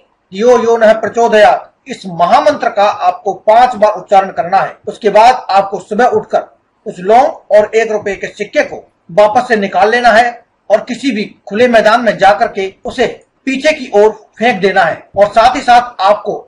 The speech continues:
अपनी अगर कोई विशेष मनोकामना है तो उसके बारे में भी मन ही मन बोलते रहना है। ऐसा आपको इसलिए करना है दोस्तों, क्योंकि इससे दुर्भाग्य आपका पीछा छोड़ देता है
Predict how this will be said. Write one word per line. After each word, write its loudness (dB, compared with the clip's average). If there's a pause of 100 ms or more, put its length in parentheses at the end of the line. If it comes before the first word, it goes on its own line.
अपनी -4
अगर 0
कोई -2
विशेष -4
मनोकामना 2
है 2 (120)
तो -4
उसके -6
बारे 2
में -2
भी -6
मन 0
ही -2
मन -2
बोलते 0
रहना 0
है। -4 (200)
ऐसा 2
आपको 0
इसलिए -4
करना 0
है 4
दोस्तों, 0
क्योंकि -2 (100)
इससे -8
दुर्भाग्य 2
आपका -2
पीछा -2
छोड़ -4
देता 0
है 2